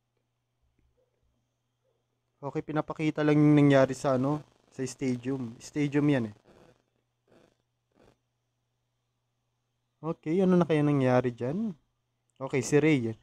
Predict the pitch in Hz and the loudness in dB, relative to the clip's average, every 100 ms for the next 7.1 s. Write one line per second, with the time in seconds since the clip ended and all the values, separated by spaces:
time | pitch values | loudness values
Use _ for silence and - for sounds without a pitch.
0 | _ 117 123 139 135 135 - 135 139 - | _ -8 -4 -2 -2 -6 -6 -4 -4 -4
1 | 127 131 127 110 - _ _ _ _ _ | -4 -2 -4 -6 -16 _ _ _ _ _
2 | _ _ _ _ _ _ _ - - _ | _ _ _ _ _ _ _ -20 -20 _
3 | _ _ _ _ _ _ _ _ _ _ | _ _ _ _ _ _ _ _ _ _
4 | _ 156 175 165 165 185 143 143 151 156 | _ 0 2 4 4 4 4 4 6 6
5 | 165 156 139 165 180 _ _ _ _ _ | 6 6 4 2 -6 _ _ _ _ _
6 | _ - 127 143 - 160 143 135 135 175 | _ -16 -12 -10 -12 -10 -4 2 2 0